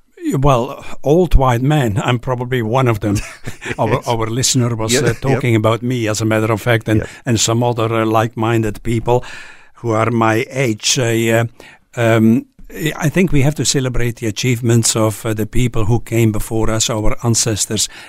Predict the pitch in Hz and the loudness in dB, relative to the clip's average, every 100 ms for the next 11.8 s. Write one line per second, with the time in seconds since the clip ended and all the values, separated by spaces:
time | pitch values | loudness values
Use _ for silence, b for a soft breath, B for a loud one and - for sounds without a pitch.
0 | - 117 - 180 190 - 131 135 123 117 | -6 -4 -4 -2 -2 0 0 0 2 2
1 | 117 - 151 202 143 110 113 - - 120 | 2 0 0 2 4 2 -2 -6 -6 -2
2 | 123 - B B 117 113 113 113 113 120 | 0 -2 B B -2 0 2 2 2 0
3 | - 113 104 117 110 110 - - 135 131 | 0 -4 -4 -4 -2 -2 0 0 0 -2
4 | 113 113 101 - - B B - 113 113 | -4 -8 -4 -2 -2 B B -6 -4 -2
5 | 143 - 127 123 117 113 - 120 110 104 | -4 -2 0 0 0 0 0 0 -2 0
6 | 143 107 117 110 110 - 113 117 113 117 | 0 -2 -2 2 2 0 -2 2 4 2
7 | 113 110 110 107 107 104 113 123 117 131 | 0 0 0 0 -2 -4 0 4 4 2
8 | B B - 117 113 - 117 113 113 - | B B -10 -2 -2 0 -2 0 -2 0
9 | 131 160 113 104 127 B B - 113 113 | 2 4 4 4 0 B B -10 -6 -6
10 | 113 - 117 151 127 98 113 117 104 113 | -10 -12 0 4 4 2 0 0 0 0
11 | 113 110 107 113 123 127 113 | 2 4 2 2 0 2 2